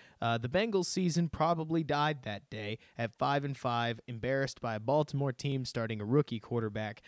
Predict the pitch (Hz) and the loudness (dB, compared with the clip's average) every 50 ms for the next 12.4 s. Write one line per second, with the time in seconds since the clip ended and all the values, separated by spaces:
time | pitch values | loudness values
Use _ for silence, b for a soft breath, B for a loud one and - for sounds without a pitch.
0 | B B B B - 131 147 165 156 - 131 131 143 151 139 123 127 131 139 123 | B B B B -4 -2 -2 -2 -2 -2 0 2 4 4 4 4 2 2 2 0
1 | 120 110 98 107 123 127 135 135 - - 139 127 117 131 135 139 135 131 127 - | 0 -2 0 2 2 2 2 2 0 -2 -4 -2 0 2 2 2 2 2 0 -2
2 | - 123 113 120 127 120 113 104 - - 120 123 120 117 104 95 - 123 123 131 | -4 -6 -4 -2 -2 -2 -2 -4 -2 -2 -2 -2 -2 -2 -4 -4 -2 -2 -2 -2
3 | 127 120 120 117 113 117 113 110 101 107 101 98 98 113 - 143 143 143 143 139 | -2 -4 -4 -4 -2 -2 -2 -2 -2 -4 -8 -8 -8 -6 -4 -2 0 0 0 0
4 | 139 B B B B B B - 113 120 135 147 143 123 110 127 120 120 113 - | 0 B B B B B B -6 -4 -2 -2 -2 -4 -4 0 0 0 0 0 -2
5 | 123 123 - - 139 123 113 120 117 107 104 113 123 117 117 - - - 117 101 | -6 -8 -4 -4 -4 -4 -2 -2 -4 -4 -4 -2 -2 -2 -2 -4 -4 -6 -6 -4
6 | 117 110 110 104 104 104 95 _ _ - - - 143 135 135 117 110 104 110 123 | -4 -4 -4 -4 -4 -8 -8 _ _ -12 -4 -2 0 2 2 0 0 -2 0 0
7 | 123 123 120 123 120 113 - - 120 113 - 113 - - - 110 104 98 110 113 | 0 0 0 -2 -4 -4 -4 -6 -6 -4 -4 -4 -4 -4 -4 -6 -8 -8 -10 -12
8 | 110 - 131 127 127 127 127 123 120 - 120 117 117 110 110 107 113 110 107 98 | -4 -2 0 2 2 2 0 0 -2 -2 -2 -2 -2 -2 -2 -2 -2 -2 -2 -4
9 | 107 107 - - 117 107 101 101 98 92 - - - B B B B B B - | -8 -10 -8 -6 -4 -4 -4 -4 -6 -6 -8 -12 -12 B B B B B B -6
10 | - 131 120 113 117 113 _ _ - 113 113 - 165 165 160 170 175 147 135 - | -4 -2 -2 -2 -2 -4 _ _ -10 -10 -6 -2 -2 -2 -2 -2 -2 -2 -2 -2
11 | 131 123 123 127 120 113 127 120 120 120 120 117 113 113 110 110 110 110 110 110 | -2 -2 -2 -2 0 0 0 2 2 2 0 0 0 0 0 0 2 2 2 2
12 | 98 - - 87 76 - - 120 | 0 -2 -8 -8 -8 -8 -10 -12